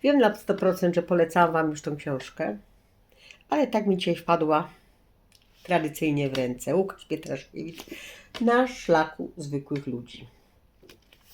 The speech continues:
Kochani, Łukasz pisze przepiękne książki i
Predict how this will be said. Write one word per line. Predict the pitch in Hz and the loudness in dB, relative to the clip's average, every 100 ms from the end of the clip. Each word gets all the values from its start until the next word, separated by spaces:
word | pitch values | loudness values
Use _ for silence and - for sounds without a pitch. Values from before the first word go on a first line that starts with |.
| - - _ - | -20 -20 _ -18
Kochani, | - 123 160 151 135 - - _ - | -12 -2 0 2 0 -6 -20 _ -2
Łukasz | 185 185 180 | 2 2 0
pisze | 185 175 175 | -4 -2 -2
przepiękne | - 220 220 202 196 175 | -2 -2 4 4 6 0
książki | 170 - 147 139 - 143 160 175 - - _ _ - | 0 -2 -4 -6 -6 -4 -4 -6 -16 -20 _ _ -4
i | 170 160 151 | -2 -2 -4